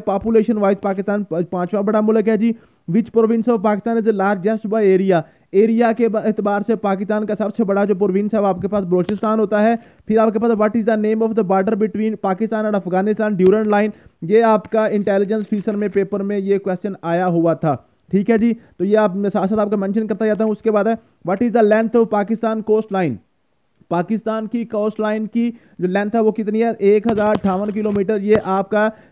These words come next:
जो है ना, जो एएसएफ़ inspector में paper में ये question आया हुआ था। What is the name of border between Pakistan and India settled nineteen forty-seven?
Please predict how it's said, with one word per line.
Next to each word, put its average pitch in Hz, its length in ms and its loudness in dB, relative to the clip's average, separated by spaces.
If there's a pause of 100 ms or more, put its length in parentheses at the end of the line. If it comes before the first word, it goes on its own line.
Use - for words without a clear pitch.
जो 175 80 0
है 208 60 2
ना, 214 220 0
जो 185 300 4
एएसएफ़ 226 560 4
inspector 214 420 -2
में 208 140 0
paper 190 200 0
में 196 100 0
ये 185 40 2
question 180 300 0
आया 156 140 2
हुआ 143 120 4
था। 131 160 -2 (360)
What 208 220 0
is 233 140 2
the 233 120 4 (140)
name 220 340 2
of 226 160 0
border 202 280 2
between 220 360 -2
Pakistan 214 440 -2
and 220 80 -2
India 214 260 0
settled 214 340 -2
nineteen 208 380 -4
forty-seven? 202 720 -4